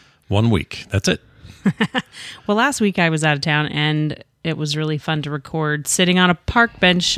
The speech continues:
Speaker 2: outside a store in Laurel, Mississippi.
Speaker 1: That's the lyrics to the, uh, who's the band that used to play flutes? Uh, <laughs> sitting on a park bench. I can't think of the band.
Speaker 2: <laughs>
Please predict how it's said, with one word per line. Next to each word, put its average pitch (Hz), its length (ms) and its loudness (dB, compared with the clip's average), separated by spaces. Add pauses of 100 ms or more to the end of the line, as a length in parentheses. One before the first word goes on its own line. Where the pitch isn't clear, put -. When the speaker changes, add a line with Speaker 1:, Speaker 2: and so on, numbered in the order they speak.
(100)
Speaker 2:
outside 185 880 2
a 180 160 2
store 156 560 0
in 147 360 -2
Laurel, 196 320 4
Mississippi. 151 680 -2
Speaker 1:
That's 101 220 0
the 92 160 2
lyrics 110 560 2
to - 160 2
the, 82 480 4 (180)
uh, 78 640 0 (400)
who's 113 220 0
the 110 80 4
band 95 340 4
that - 20 2
used 82 160 2
to - 80 -4
play 80 180 0
flutes? - 720 -2 (560)
Uh, - 380 -2 (540)
<laughs> - 460 -20
sitting 98 600 0
on 76 240 2
a 87 140 4
park 90 400 2 (160)
bench. 302 400 -2 (520)
I - 60 -4
can't 135 160 0
think 139 140 2
of 135 80 4
the 127 40 2
band. 135 340 2
Speaker 2:
<laughs> - 40 -20